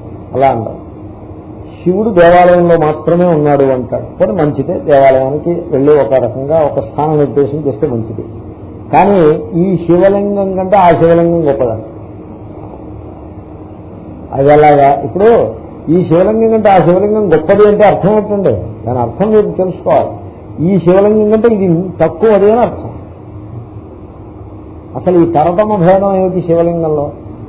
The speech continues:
ఏదో ఒక లింగాన్ని ఒక చోట ప్రతిష్ఠించి పూజ చేస్తుంటే మళ్ళీ ఈ తరతమ భేదం ఏమిటి? ఎవడు పెట్టమన్నాడు నేను? మళ్ళీ తరతమ భేదం. ఏ, ఆ తరతమ భేదానికి మళ్ళీ లాజిక్ ఒకటి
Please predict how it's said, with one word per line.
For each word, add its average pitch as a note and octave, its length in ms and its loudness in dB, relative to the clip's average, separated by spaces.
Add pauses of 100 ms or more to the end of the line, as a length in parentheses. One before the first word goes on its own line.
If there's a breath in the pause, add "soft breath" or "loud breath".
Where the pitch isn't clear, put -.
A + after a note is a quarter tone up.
(120)
ఏదో D#3 120 -2
ఒక A3 320 2
లింగాన్ని F#3 460 0
ఒక F#3 120 2
చోట F3 180 0
ప్రతిష్ఠించి E3+ 480 -4
పూజ F3 300 -4
చేస్తుంటే D#3+ 400 -2
మళ్ళీ D#3 200 0
ఈ D#3 40 -2
తరతమ D#3 440 0
భేదం D3 340 0
ఏమిటి? C#3 200 -8
ఎవడు C#3+ 180 -2
పెట్టమన్నాడు D#3 420 -4
నేను? C#3+ 200 -8 (1160)
మళ్ళీ F3 140 -2
తరతమ C#3+ 420 0
భేదం. G2+ 280 -4 (680)
ఏ, G3 40 2
ఆ F3 260 2
తరతమ F3 440 2
భేదానికి F#3+ 380 6
మళ్ళీ F3 260 6
లాజిక్ D3+ 380 2
ఒకటి A#2+ 260 -2